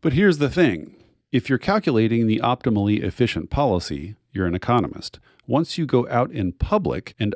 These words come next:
argue legislators ought to pass this policy, you're no longer acting purely as an economist. You're acting as a citizen, an advocate. You are no longer merely saying,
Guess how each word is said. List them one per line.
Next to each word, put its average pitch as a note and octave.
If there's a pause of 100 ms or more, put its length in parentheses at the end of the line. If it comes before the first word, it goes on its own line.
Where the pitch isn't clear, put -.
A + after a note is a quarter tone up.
argue G#2+
legislators A#2
ought -
to -
pass F3+
this F#2
policy, E2+ (320)
you're B2+
no F3
longer D3+
acting D3+
purely F2
as F#2+
an G#2
economist. A2
You're E2+
acting D#2+
as D#2+
a G2
citizen, - (300)
an -
advocate. C3 (460)
You F#2
are D#2+
no F#2
longer A#2
merely G2+
saying, A2+